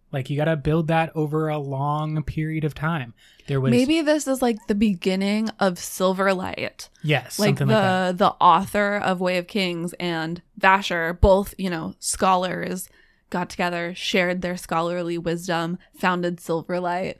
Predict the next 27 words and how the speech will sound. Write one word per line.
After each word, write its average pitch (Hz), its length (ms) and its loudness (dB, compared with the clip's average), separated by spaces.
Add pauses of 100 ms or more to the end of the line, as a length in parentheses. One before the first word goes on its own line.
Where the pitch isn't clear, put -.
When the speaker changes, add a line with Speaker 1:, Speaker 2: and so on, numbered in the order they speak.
(160)
Speaker 2:
Now 220 160 -2
I'm 185 160 -2
just 175 160 -6
totally 180 300 -2
making 180 400 -6
things 202 260 -6
up. - 300 -4
Speaker 1:
This 180 80 2
Speaker 2:
But 156 160 8
Speaker 1:
is 151 80 4
Speaker 2:
it 262 100 10
sounds 262 260 10
Speaker 1:
fanfic. - 40 4
Speaker 2:
like 330 180 2
a 330 60 2
Speaker 1:
Now, - 180 4
Speaker 2:
good, - 120 4
Speaker 1:
yeah, 311 180 12
Speaker 2:
yeah. 139 260 6
Speaker 1:
yeah. 165 280 -4
<laughs> - 20 0
We've 165 160 4
entered 170 260 4
into 151 180 2
fan 131 360 -2
fiction 120 460 -8
territory. 127 500 -6